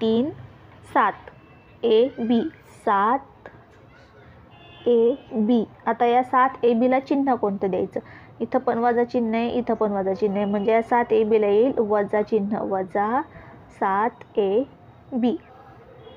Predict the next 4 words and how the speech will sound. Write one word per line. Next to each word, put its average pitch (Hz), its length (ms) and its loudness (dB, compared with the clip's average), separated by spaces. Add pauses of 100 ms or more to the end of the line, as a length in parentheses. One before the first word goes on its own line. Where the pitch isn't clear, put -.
(1500)
उत्तर 226 260 0
आलंय 214 380 4 (340)
दहा 214 580 2 (160)
ए 214 340 4